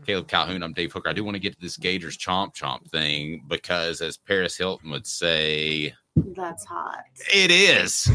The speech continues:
Speaker 1: The Gators are falling apart with N C double A issues. I haven't seen Vol fan for life there. Travis, I thought Yarbrough was very good as well. I thought there were times in clutch situations that he, he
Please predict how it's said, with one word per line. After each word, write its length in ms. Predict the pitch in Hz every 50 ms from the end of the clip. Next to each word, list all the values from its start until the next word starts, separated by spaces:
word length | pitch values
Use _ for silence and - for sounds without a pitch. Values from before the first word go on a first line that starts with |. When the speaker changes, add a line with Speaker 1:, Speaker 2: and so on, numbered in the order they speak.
| - - -
Speaker 1:
The 80 | 131
Gators 580 | - - 139 143 151 165 180 170 160 143 123 113
are 120 | 135 104
falling 560 | - - - - 139 139 143 139 139 131 117 101
apart 480 | 92 - - 139 139 143 135 127 -
with 140 | 107 101 95
N 140 | 117 127 123
C 180 | 117 - 131
double 400 | 113 117 120 117 104 113 107 104
A 140 | 107 113 113 113
issues. 840 | - - 104 101 98 - 107 104 98 98 98 98 98 92 - - - - - - - - _ - - - _
I 240 | - 82 90 98 98
haven't 240 | 98 117 135 165 180
seen 180 | - 180 165
Vol 200 | 120 127 127 123
fan 280 | 117 - 120 120 120 117
for 140 | - 98 92
life 340 | 87 101 143 156 151 - -
there. 300 | 80 76 71 71 73 - _ _ _ _ _ -
Travis, 360 | - 143 165 175 165 170 -
I 120 | - 135
thought 200 | - - 160 -
Yarbrough 340 | 143 139 135 117 131 135 127
was 140 | 120 110 -
very 280 | - 127 113 110 110
good 260 | 98 90 113 117 110 107
as 160 | 98 90 -
well. 300 | 101 117 117 117 113 - -
I 40 |
thought 140 | 101 101 110
there 100 | 101 120
were 60 | 113
times 280 | 101 - 107 110 98 87
in 80 | 92 82
clutch 340 | - - 104 104 98 -
situations 800 | - 92 85 - - 90 82 82 80 78 - - 76 69 69 67
that 160 | - 85 80 73
he, 140 | 76 69 65 _ _ -
he 180 | 78 78 73